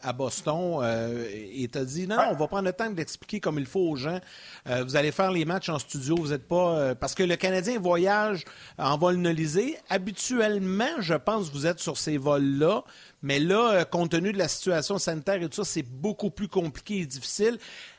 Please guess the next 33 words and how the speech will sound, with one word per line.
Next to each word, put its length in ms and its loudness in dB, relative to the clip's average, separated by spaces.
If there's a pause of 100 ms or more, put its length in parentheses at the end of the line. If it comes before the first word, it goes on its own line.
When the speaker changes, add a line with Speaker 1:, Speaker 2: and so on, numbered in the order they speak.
(140)
Speaker 1:
Raconte-nous 600 2
un 60 4
peu 180 -4
pourquoi 480 0
là, 120 0
que 1080 0
Bell 380 4
et 160 4
R 120 2
D 140 0
S 240 0
ont 100 -2
pris 140 -4
la 100 0
décision 400 -2
là, 100 0
de 60 -6
vous 80 -10
garder 300 -2
à 40 0
domicile 580 -2
et 80 0
de 60 -8
faire 160 -2
les 140 -2
matchs, 400 -4
euh, 240 0
depuis 280 -4
les 120 -2
studios 480 -6
à 20 -4
Montréal. 360 -6 (1600)
Speaker 2:
Oui, 140 4